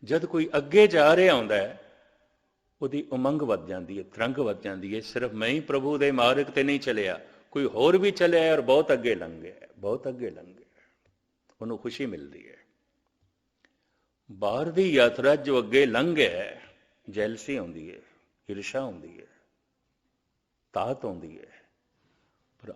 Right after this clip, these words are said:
ਅੰਦਰ ਦੀ ਯਾਤਰਾ ਜਦ ਕੋਈ ਅੱਗੇ ਲੰਘ ਜਾਏ, ਖੁਸ਼ੀ ਆਉਂਦੀ ਹੈ। ਔਰ ਅੰਦਰ ਦੀ ਯਾਤਰਾ, ਜਿਸ ਦਿਨ ਮਨੁੱਖ ਨਾ ਕੁਛ ਹੋ ਜਾਂਦਾ ਹੈ, ਉਸ ਦਿਨ ਪ੍ਰਮਾਤਮਾ ਹੋ ਜਾਂਦਾ ਹੈ। ਇਸ ਦਾ ਜੋ ਪੂਰਨ ਖੁਲਾਸਾ ਧੰਨ ਗੁਰੂ ਗ੍ਰੰਥ ਸਾਹਿਬ ਜੀ ਮਹਾਰਾਜ ਦੀ ਬਾਣੀ ਨੇ ਬਿਆਨ ਕੀਤਾ ਹੈ,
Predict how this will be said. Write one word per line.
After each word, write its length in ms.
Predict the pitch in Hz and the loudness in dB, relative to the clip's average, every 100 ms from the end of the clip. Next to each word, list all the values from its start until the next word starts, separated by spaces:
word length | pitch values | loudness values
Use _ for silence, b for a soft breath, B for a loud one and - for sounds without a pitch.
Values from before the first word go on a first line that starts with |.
| 117 | -10
ਅੰਦਰ 320 | 123 131 151 | -6 -4 -2
ਦੀ 180 | 139 110 | 0 2
ਯਾਤਰਾ 400 | 104 98 98 117 | 2 0 -4 -6
ਜਦ 220 | 113 110 | -4 -6
ਕੋਈ 260 | 104 104 92 | -6 -6 -4
ਅੱਗੇ 280 | 87 123 | 0 2
ਲੰਘ 220 | 151 113 98 | 4 2 0
ਜਾਏ, 320 | 87 95 - - | -2 -4 -8 -14
ਖੁਸ਼ੀ 340 | - 110 135 120 | -10 -8 -6 -6
ਆਉਂਦੀ 340 | 80 80 90 | -8 -18 -20
ਹੈ। 60 | - _ _ _ _ _ _ _ | -20 _ _ _ _ _ _ _
ਔਰ 140 | 113 104 | -10 -6
ਅੰਦਰ 280 | 123 131 143 | -4 -4 -2
ਦੀ 220 | 135 107 | -2 2
ਯਾਤਰਾ, 360 | 98 92 113 | 0 0 -4
ਜਿਸ 240 | 123 107 107 | -6 -6 -6
ਦਿਨ 220 | 113 127 | -2 0
ਮਨੁੱਖ 300 | 120 117 - | 0 -2 -4
ਨਾ 260 | 101 98 143 | 0 2 4
ਕੁਛ 320 | 190 165 - | 4 2 2
ਹੋ 120 | 110 | 0
ਜਾਂਦਾ 300 | 98 95 98 | 0 -6 -6
ਹੈ, 220 | 110 - b b b - | -8 -12 b b b -10
ਉਸ 160 | 143 131 | -10 -8
ਦਿਨ 200 | 143 135 | -10 -8
ਪ੍ਰਮਾਤਮਾ 680 | - 110 101 98 117 143 | -6 -2 -2 -2 -2 0
ਹੋ 100 | 135 | 0
ਜਾਂਦਾ 340 | 95 92 95 101 | -2 -8 -6 -8
ਹੈ। 220 | 120 - b b b - | -10 -16 b b b -12
ਇਸ 140 | 160 | -8
ਦਾ 180 | - 175 | -2 -2
ਜੋ 160 | 160 135 | -2 -4
ਪੂਰਨ 420 | - 120 131 127 | -2 -2 0 -4
ਖੁਲਾਸਾ 480 | 107 101 101 - 107 | -2 -2 -2 -2 -4
ਧੰਨ 260 | 90 110 | -4 -6
ਗੁਰੂ 180 | 123 110 | -4 -4
ਗ੍ਰੰਥ 180 | 98 98 | -6 -6
ਸਾਹਿਬ 300 | - 98 87 | -4 -4 -4
ਜੀ 120 | 98 | -8
ਮਹਾਰਾਜ 360 | 92 92 92 90 | -4 -2 -2 -4
ਦੀ 120 | 95 | -8
ਬਾਣੀ 360 | 87 92 98 | -6 -6 -6
ਨੇ 120 | 98 98 | -6 -6
ਬਿਆਨ 280 | 95 98 | -6 -6
ਕੀਤਾ 320 | 98 92 - 104 | -8 -12 -8 -8
ਹੈ, 260 | 104 b | -8 b